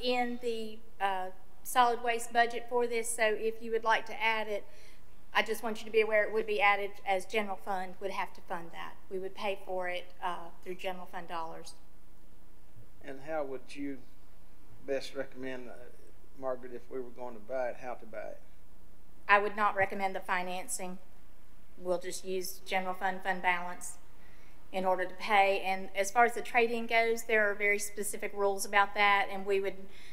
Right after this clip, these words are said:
Speaker 1: not consider that in the price. We would need to budget the full amount.
Speaker 2: Uh, this lease arrangement, I'm just kinda quickly looking at it here. Uh, what's the,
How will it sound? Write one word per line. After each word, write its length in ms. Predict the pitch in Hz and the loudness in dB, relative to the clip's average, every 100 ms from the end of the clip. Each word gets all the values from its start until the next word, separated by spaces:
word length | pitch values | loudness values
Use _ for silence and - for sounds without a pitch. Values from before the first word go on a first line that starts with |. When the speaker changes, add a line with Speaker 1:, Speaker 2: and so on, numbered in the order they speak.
| - - | -4 -2
Speaker 1:
not 320 | 202 202 196 - - - - | 6 6 6 0 -4 -4 -2
consider 460 | 208 202 214 202 | 0 2 4 4
that 260 | 196 202 196 | 6 6 6
in 180 | 190 196 | 4 0
the 60 | |
price. 300 | 190 - 196 196 | -2 4 4 4
We 80 | 208 | 0
would 120 | 196 | -2
need 140 | 196 190 | -2 0
to 60 | |
budget 340 | 185 185 185 180 | 4 4 4 -4
the 60 | |
full 240 | 180 180 170 | -2 0 0
amount. 360 | 170 160 160 - - - - - - - - - - - - - - - - - - - - - - | -2 -4 -4 -4 -4 -4 -4 -4 -4 -4 -6 -6 -6 -4 -4 -4 -4 -4 -4 -4 -4 -4 -4 -4 -4
Speaker 2:
Uh, 1160 | - - - - - - - - - - 156 | -4 -4 -4 -4 -4 -4 -4 -4 -4 -6 -4
this 260 | 143 151 - | -4 -4 -2
lease 300 | 147 160 156 | 0 0 0
arrangement, 600 | 127 131 139 143 127 120 123 | -4 -4 -4 -4 -4 -4 -4
I'm 160 | 123 | -6
just 240 | 120 - - - - - - 135 - - | -4 -4 -4 -4 -4 -4 -4 -4 -4 -4
kinda 220 | - 123 | -4 -4
quickly 420 | - - 135 - 117 | -4 -2 -2 -2 -4
looking 340 | 123 123 117 | -4 -4 -4
at 140 | 113 | -4
it 100 | 104 117 | -4 -4
here. 320 | 113 117 110 117 | -2 -2 -2 -4
Uh, 180 | 107 104 - - - - - - - - - - - - - - - - - - - - - - - - - - - - - - - - - - - - 185 | -4 -4 -4 -4 -4 -4 -4 -4 -4 -6 -4 -4 -4 -4 -4 -4 -4 -4 -4 -4 -4 -4 -4 -4 -4 -4 -4 -4 -4 -4 -4 -4 -4 -4 -4 -4 -4 -4 -4
what's 220 | - - | -4 -4
the, 80 | - | -4